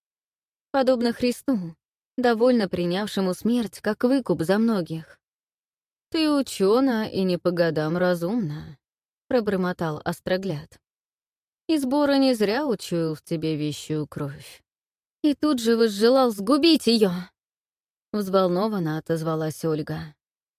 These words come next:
"А князь ждёт наследников. Ему даровала их верившая в Христа. Единственный сын Вещего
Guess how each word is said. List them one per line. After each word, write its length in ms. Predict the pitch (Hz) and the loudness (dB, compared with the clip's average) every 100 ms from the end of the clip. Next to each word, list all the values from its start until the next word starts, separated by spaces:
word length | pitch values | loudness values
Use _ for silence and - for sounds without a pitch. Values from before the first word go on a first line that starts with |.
| _ _ _ | _ _ _
"А 120 | 311 | 0
князь 360 | - 294 320 214 | 2 4 4 2
ждёт 360 | 185 220 285 | 0 0 2
наследников. 880 | 226 262 - 320 247 196 - 185 - _ _ _ _ _ _ - | 4 2 2 0 2 0 -4 -10 -12 _ _ _ _ _ _ -2
Ему 320 | 254 269 254 | 4 6 6
даровала 600 | 220 208 196 196 247 240 | 6 4 4 2 2 2
их 200 | 202 - | 0 0
верившая 560 | 185 214 226 - 208 | 2 2 0 0 0
в 40 | 202 | 0
Христа. 600 | 214 220 - 240 170 170 _ _ _ _ _ _ _ | -2 -4 0 -2 -2 -10 _ _ _ _ _ _ _
Единственный 720 | 285 254 220 240 262 226 214 196 | 2 2 2 2 0 0 0 2
сын 240 | - 214 | 2 2
Вещего 640 | 185 220 - 202 165 160 | 2 -2 -2 -6 -6 -10